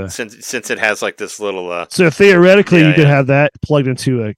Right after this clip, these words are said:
Speaker 1: P C and then stream a game to it from the P C, maybe.
Speaker 2: I'm sure, yeah, I'm surprised. I mean, I'm sure somebody has made something like
Speaker 1: So
Speaker 2: that
Speaker 1: that's
Speaker 2: and
Speaker 1: what I
Speaker 2: hacked it.
Speaker 1: find most interesting about that. Otherwise, I find it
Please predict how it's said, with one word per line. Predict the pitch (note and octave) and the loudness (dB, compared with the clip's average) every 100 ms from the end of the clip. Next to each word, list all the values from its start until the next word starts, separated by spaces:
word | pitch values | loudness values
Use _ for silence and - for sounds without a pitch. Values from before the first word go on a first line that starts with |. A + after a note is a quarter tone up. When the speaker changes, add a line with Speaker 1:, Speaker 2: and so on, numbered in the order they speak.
| _ | _
Speaker 1:
P | - A#2+ | -8 -8
C | - D#3 D3 B2+ | -8 -6 -6 -6
and | F#2+ F#2 | -8 -12
then | F2+ | -14
stream | - - G#2+ G2+ | -16 -12 -12 -10
a | F#2+ | -10
game | E2+ F2+ F#2 F2 | -10 -12 -12 -14
to | D#2 | -14
it | D2 - | -14 -14
from | F#2 | -16
the | C#2 | -12
P | - - | -12 -12
C, | - D#2 - D#2 | -16 -18 -18 _
maybe. | F#2+ D#2+ - - _ - | -14 -14 -14 -20 _ -8
Speaker 2:
I'm | C#3 | -8
sure, | - G#3+ A3 | -6 -6 -6
yeah, | A#2 A#2 | -6 -8
I'm | A2+ | -10
surprised. | - - A#3+ - - | -16 -16 -16 -16 -18
I | A#2 | -18
mean, | A#2 | -16
I'm | A2+ G#2+ | -18 -16
sure | - E2 | -16 -14
somebody | - E2 B2 F2 E2+ | -14 -14 -14 -14 -16
has | D#2 | -20
made | E2+ F#2+ F2 | -14 -14 -14
something | - - - | -20 -20 -20
like | - | -8
Speaker 1:
So | - G#2 | -6 -4
Speaker 2:
that | G2+ | 0
Speaker 1:
that's | F3+ A3 - - | 2 2 -2 -4
Speaker 2:
and | C#3+ | 0
Speaker 1:
what | D3+ | 2
I | B2+ C3+ | 2 2
Speaker 2:
hacked | A#2+ | 0
it. | |
Speaker 1:
find | A#2+ A#2 | -2 -2
most | G#2 G#2 | -4 -6
interesting | G#2 - - G2+ | -12 -14 -14 -10
about | F#2 F2+ | -10 -10
that. | F#2 E2 | -10 -8
Otherwise, | G2 F#2 F2 E2 | -8 -8 -10 -12
I | - | -16
find | - - C2 | -16 -18 -18
it | G1+ | -20